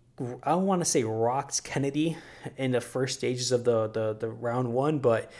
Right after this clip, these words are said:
he drops Ken-, he, he wobbles Kennedy, and immediately he goes for a takedown, which I understand that's, like, his, his background, that's his specialty,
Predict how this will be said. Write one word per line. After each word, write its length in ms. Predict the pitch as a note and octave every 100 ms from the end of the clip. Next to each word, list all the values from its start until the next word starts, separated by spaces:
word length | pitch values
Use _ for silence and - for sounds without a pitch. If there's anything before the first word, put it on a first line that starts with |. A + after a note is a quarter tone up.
| - - -
he 200 | - C3+
drops 440 | C3 D3+ D#3+ -
Ken-, 280 | - C#3 C3
he, 400 | B2 E3+ F3 D3+
he 120 | D#3
wobbles 520 | B2+ C#3 D3+ D3 C3
Kennedy, 440 | - C#3+ G#2+ G2+ A#2
and 140 | A#2+
immediately 540 | A#2+ C#3 E3+ D#3+ C#3
he 160 | C3 B2+
goes 280 | C3 B2 B2
for 180 | - A2+
a 40 |
takedown, 560 | - A#2+ A2 G#2+ G2 G#2+
which 280 | D#3+ D#3+ - - - -
I 100 | C3+
understand 720 | F#3 E3+ - - C3+ D#3+ C3+
that's, 340 | B2 B2+ -
like, 200 | D3 B2+
his, 240 | - A#2+ -
his 200 | A#2 G2+
background, 680 | - D3+ D#3+ D3+ D#3 D3 A#2
that's 80 |
his 140 | A2 -
specialty, 680 | - D#3+ - C#3 C#3 B2+